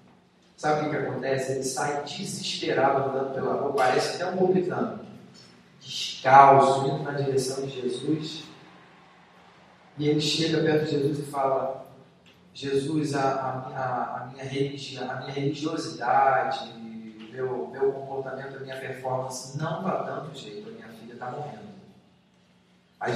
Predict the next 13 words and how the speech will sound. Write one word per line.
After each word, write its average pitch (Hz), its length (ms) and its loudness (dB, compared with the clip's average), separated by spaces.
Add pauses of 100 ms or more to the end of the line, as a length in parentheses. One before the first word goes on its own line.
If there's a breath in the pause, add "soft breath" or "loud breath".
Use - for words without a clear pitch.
Jesus 127 240 -2
diz 123 300 -6
assim: - 460 -10 (640)
"Onde 147 220 -4
é 143 40 0
que 139 60 -2
ela - 200 -2
tá? - 240 -4
Vamos - 220 -8
lá - 120 -8
na - 80 -12
sua - 220 -14
casa." - 380 -10